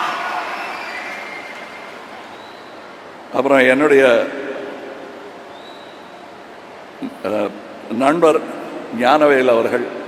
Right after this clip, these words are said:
ஜெயஸ்ரீ, அவங்க தான் இதை நிர்வகிச்சிட்டு இருக்காங்க.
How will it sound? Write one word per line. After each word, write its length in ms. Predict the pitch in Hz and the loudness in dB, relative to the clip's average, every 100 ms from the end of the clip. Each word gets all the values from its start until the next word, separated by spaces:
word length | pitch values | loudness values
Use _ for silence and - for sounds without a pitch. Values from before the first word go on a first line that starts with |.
| - - - - - - - - - - - - - - 104 | -12 -14 -14 -16 -16 -18 -18 -18 -20 -20 -20 -20 -20 -16 0
ஜெயஸ்ரீ, 640 | 123 160 185 202 156 117 - - - | 6 6 6 2 0 -2 -4 -6 -2
அவங்க 220 | 117 120 | -2 2
தான் 180 | 135 120 | 2 2
இதை 120 | 117 107 104 - | 2 0 -2 -2
நிர்வகிச்சிட்டு 560 | 127 156 156 127 131 107 | -2 2 4 2 0 -4
இருக்காங்க. 480 | 110 110 98 117 | 0 0 2 -2